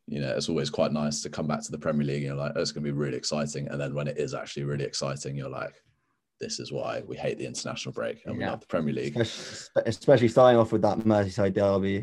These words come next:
Speaker 2: which was
Speaker 1: Yeah, mate, it was
Speaker 2: Very
Speaker 1: crazy.
Speaker 2: controversial.
Speaker 1: It, it was a bit, a bit of a madness, but I guess we're getting a bit used to these, these,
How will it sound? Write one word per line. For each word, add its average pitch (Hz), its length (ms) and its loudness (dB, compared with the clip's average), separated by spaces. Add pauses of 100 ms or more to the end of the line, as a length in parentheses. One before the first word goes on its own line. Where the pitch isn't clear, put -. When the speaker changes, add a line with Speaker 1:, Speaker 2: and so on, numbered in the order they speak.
Speaker 2:
which - 180 -14
was 101 380 -8 (240)
Speaker 1:
Yeah, 98 240 8
mate, 90 200 4
it 82 40 4
was 107 100 4
Speaker 2:
Very 104 140 2
Speaker 1:
crazy. 98 300 6
Speaker 2:
controversial. 101 340 6
Speaker 1:
It, 90 40 8
it 98 40 8
was 101 140 6
a 110 40 8
bit, 117 260 8
a 87 120 -2
bit 101 180 8
of 85 80 6
a 90 80 6
madness, 87 500 4
but 76 200 2
I - 80 4
guess 113 240 4
we're 85 80 0
getting 80 200 6
a 78 40 0
bit 73 160 4
used 87 240 2
to - 40 -4
these, 73 340 -4
these, 73 440 -4